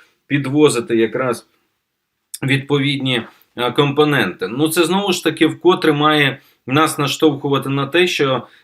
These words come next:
китайсько-російський альянс треба блокувати і розбивати цю співпрацю, але в бік того, щоб Китай і Захід спільно ділили фактично Росію. Я думаю, що це було би правильно.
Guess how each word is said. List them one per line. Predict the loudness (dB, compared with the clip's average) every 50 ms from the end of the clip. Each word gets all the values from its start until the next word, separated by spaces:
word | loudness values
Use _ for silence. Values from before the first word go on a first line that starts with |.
| _ _ _
китайсько-російський | -4 -4 -2 2 2 2 4 2 0 -2 0 2 2 4 2 2 -2 -4 -6 -4 0 0 0 0 0 -2 -4 -4 -2
альянс | -2 0 0 0 0 0 -2 -4 -4
треба | -4 -2 -2 0 0 -2 -2 -2 -6 -8
блокувати | -8 -4 -2 -2 -2 -2 -2 -2 0 0 2 0 0 -2 -4 -4 -4
і | -4 -4
розбивати | -4 -4 -4 -4 -4 -2 0 0 0 0 -2 -6
цю | -6 -6 -6 -6 -6
співпрацю, | -6 -6 -8 -8 -8 -4 -2 -2 -2 -2 -2 -4 -6 -10 -10 -12 _ _ _ _ _ _ _
але | -4 0 4 4 4 4
в | 4
бік | 2 2 0 0 0 2
того, | 4 4 4 4 2
щоб | -2 -2 -2 0 0 2 4
Китай | 6 6 4 4 2 -2 -4 -2 0 0 2 2 2 2 0 0 -4
і | -6 -4 -2 -2 -2 -4 -6 -10 -10
Захід | -8 -6 -2 0 0 0 -2 -4 -10 -12 -12
спільно | -8 -4 -4 -2 0 -2 -2
ділили | -2 -4 -4 -2 0 0 0 0 0 -2 -4 -6 -8 -14 -20 _ _ _
фактично | -4 -4 -4 -2 -4 -4 -2 -2 -4 -2 -2
Росію. | -2 -2 -4 -4 -4 -4 -2 -2
Я | 0 0
думаю, | 0 0 -2 -2 -2 -2 -4 -4
що | -6 -8 -6
це | -4 -2 -2
було | -2 -2 -4 -4 -4
би | -4 -4
правильно. | -4 -2 0 0 2 2 0 0 0 0 -2 -4 -6